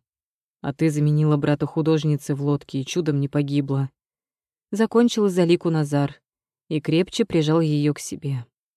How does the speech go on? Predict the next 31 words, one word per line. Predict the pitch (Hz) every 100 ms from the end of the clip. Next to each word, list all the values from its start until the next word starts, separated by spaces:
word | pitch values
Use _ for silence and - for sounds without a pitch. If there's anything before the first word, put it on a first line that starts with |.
| -
«Погоди, | 190 185 180 185
ничего | 175 180 - 190
не | 196
понимаю. | 196 208 214 185 160 151 _ _ _ _ -
Лодка | 202 208 -
перестала | 185 202 - 196 190
шататься, | - 202 214 208 190
когда | 180 180
я | 185
достала | 185 - 196 196
рыбку. | 220 240 - 165 151 - _ _ -
Мне | 185 190 185
подарили | 190 233 226 185
рыбаки». | 175 175 208 - 185 151 - _ _ _ _ _ _ -
«Так | 143 147
на | 143 139
тебе | - 147 151
была | 143 151 156
метка | 160 - 170
привратника». | 180 180 185 185 165 151 147 127 - _ _ _ _ _ -
Назар | 185 190 233 226
отстранил | - - 214 208 202
Лику | 196 208 - 190
от | 170
себя | - 190 175 202 185
для | 160 156
того, | 160 160
чтобы | - 165 165
окинуть | - 190 180 170
возмущенным | 170 180 170 185 170 165
взглядом. | 165 165 175 147 139 135